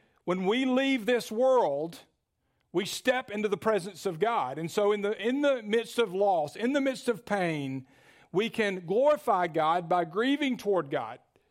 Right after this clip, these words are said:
And, and even in the worst of circumstances, we can trust in him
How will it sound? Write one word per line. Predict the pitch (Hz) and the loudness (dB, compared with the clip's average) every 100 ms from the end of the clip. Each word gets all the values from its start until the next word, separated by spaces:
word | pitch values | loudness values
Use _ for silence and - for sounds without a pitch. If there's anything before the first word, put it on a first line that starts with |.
| _ _ _ _ 156 | _ _ _ _ -8
And, | 170 - | -8 -8
and | 156 160 165 | -8 -8 -4
even | 170 233 240 214 - | -4 0 -2 -2 -10
in | 196 214 | -6 -2
the | 190 180 | 0 2
worst | 214 262 240 | 2 2 0
of | 254 170 | -4 0
circumstances, | 247 262 285 240 - 196 175 180 151 | 0 2 0 -2 0 -2 -2 -6 -2
we | 180 196 | -2 0
can | 196 | -4
trust | 165 226 247 262 - - | -2 0 2 0 -2 -8
in | 190 185 | -4 -2
him | 156 151 110 113 | -2 -4 -6 -12